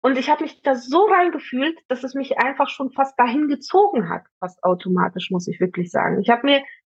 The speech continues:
diesen Zustand, wie ich sein möchte, einfach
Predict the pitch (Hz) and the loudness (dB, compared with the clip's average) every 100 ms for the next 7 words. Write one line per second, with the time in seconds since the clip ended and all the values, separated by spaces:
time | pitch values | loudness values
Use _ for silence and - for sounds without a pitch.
0 | - 269 277 269 320 392 - 349 330 330 | 0 4 4 2 2 2 4 2 2 0
1 | _ _ _ _ _ _ _ _ 220 247 | _ _ _ _ _ _ _ _ 2 2
2 | 262 - 240 254 269 269 - - 226 240 | 2 4 4 4 2 0 -2 -2 0 0
3 | 247 | -2